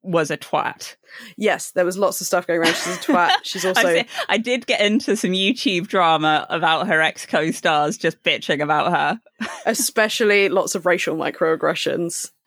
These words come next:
Speaker 2: Anyway, so yeah, so Lea Michele gets cast, Jane Lynch immediately leaves, and of course this has brought back the original conspiracy theory that Lea Michele can't read. So I just, I'm having a lovely time on the internet right now. It's great fun.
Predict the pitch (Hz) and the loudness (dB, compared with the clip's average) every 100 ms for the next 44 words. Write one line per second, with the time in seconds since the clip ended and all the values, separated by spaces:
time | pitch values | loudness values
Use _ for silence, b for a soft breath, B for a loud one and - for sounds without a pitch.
0 | - 233 208 185 - 208 196 175 202 196 | -2 0 2 0 0 2 2 2 2 4
1 | 220 233 226 208 190 - 185 180 - - | 2 2 2 2 0 2 2 0 -4 -4
2 | 196 190 190 190 - 185 185 196 185 190 | 0 2 2 0 0 0 0 2 2 2
3 | 180 180 170 165 165 - - B B _ | 2 4 2 0 -4 -8 -10 B B _
4 | 190 175 170 - 175 - 196 180 - - | 2 2 -2 -8 -4 0 2 2 -2 -2
5 | 185 - 180 - 175 - - 175 170 - | -2 2 2 4 2 2 0 2 2 2
6 | 180 180 175 170 180 165 190 180 185 196 | 0 0 0 0 0 -2 0 0 0 -2
7 | 165 160 165 - 180 - 165 170 175 175 | 0 0 0 0 0 2 0 0 0 0
8 | 175 170 165 180 175 165 - B 202 - | 2 0 0 0 0 -4 -10 B -6 2
9 | 214 220 - - 233 - 208 220 233 226 | 4 4 2 0 -4 -2 -2 0 2 4
10 | 214 202 208 208 214 190 185 196 196 180 | 2 2 0 0 2 0 0 -2 -2 -2
11 | - 165 170 170 151 - 208 190 196 180 | -2 0 0 -2 -4 -2 0 2 2 -2
12 | 175 | -2